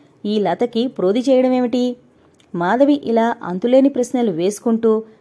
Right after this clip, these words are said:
వాటికి మళ్ళీ తనే జవాబులు చెప్పుకుంటూ ఉండగానే భళ్ళున తెల్లవారింది. చీకటిని చీల్చుకుంటూ వస్తున్న ఆ వెలుగురేఖల్ని చూసి, "అయ్యో,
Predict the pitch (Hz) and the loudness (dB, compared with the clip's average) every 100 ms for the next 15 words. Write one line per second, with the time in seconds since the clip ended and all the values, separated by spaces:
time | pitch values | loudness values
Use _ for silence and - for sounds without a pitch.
0 | _ 269 269 277 285 226 214 233 254 190 | _ 2 2 2 0 0 2 0 -2 -4
1 | 175 226 196 170 196 226 254 247 214 247 | -2 -2 0 0 2 2 2 0 -2 -2
2 | 233 214 196 180 175 185 285 320 202 165 | -2 0 0 0 0 -2 -2 -4 -8 -4
3 | 185 214 240 170 160 202 220 185 160 - | -2 -2 -2 -2 -2 0 0 -2 -6 -12
4 | _ _ _ _ - 262 285 294 277 262 | _ _ _ _ -2 0 2 2 2 0
5 | - 220 254 277 262 269 262 262 262 247 | -4 -8 -2 0 2 2 2 2 0 0
6 | - 180 190 175 180 208 247 247 240 226 | -4 -4 -2 -2 -2 0 0 0 0 -2
7 | 196 185 240 277 - _ _ _ - 180 | -4 -4 -2 -2 -4 _ _ _ -4 -2
8 | 180 190 202 | 2 4 2